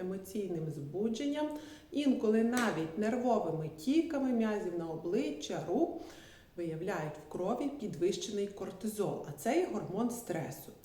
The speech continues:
І от вони проходять голковколювання, акупункту-, е, пунктуру або, а, там апітерапія, залежно, що кому більше підходить, і людина заспокоюється, а в результаті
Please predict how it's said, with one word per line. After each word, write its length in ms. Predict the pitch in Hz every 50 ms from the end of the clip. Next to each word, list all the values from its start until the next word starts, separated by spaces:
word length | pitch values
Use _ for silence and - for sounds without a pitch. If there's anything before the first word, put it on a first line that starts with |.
| - - - - - - -
І 20 | 240
от 220 | 320 349 - -
вони 180 | 240 240 240 220
проходять 680 | - 208 185 - - 185 180 170 151 143 151 143 - - -
голковколювання, 1400 | 226 226 196 - - - 147 - - - - 339 392 403 392 359 359 349 330 320 311 311 311 311 285 269 226 208 -
акупункту-, 1120 | 175 175 175 175 165 - - 180 180 185 185 - - - - - - - 202 202 202 202 202
е, 60 | 202 - - -
пунктуру 540 | 247 247 233 - - - 277 294 294 285 277
або, 680 | 262 - - 170 151 143 160 165 165 165 160 160 - - - - - - - -
а, 240 | - - 160 160 160 160
там 140 | - 165 170 -
апітерапія, 840 | - 262 311 302 - 285 262 - 254 247 240 247 - 240 226 220 202
залежно, 400 | 185 180 175 175 180 175 175 175
що 200 | - - 180 -
кому 140 | 196 185 185
більше 300 | 202 208 208 - - 208
підходить, 680 | - 208 - - - 285 330 349 349 349 349 - - - -
і 300 | 277 262 220 - - - - - - - - - - - - - - -
людина 640 | 196 214 220 254 285 349 392 392 349 339 - - 233
заспокоюється, 1400 | 214 190 202 196 - - - - 170 - - - 170 170 175 175 175 190 208 233 269 - - - - 349 392 403 - - - - - - -
а 100 | - 214
в 80 | 202 202
результаті 840 | 208 214 214 233 247 240 - - 349 415 480 - - - - -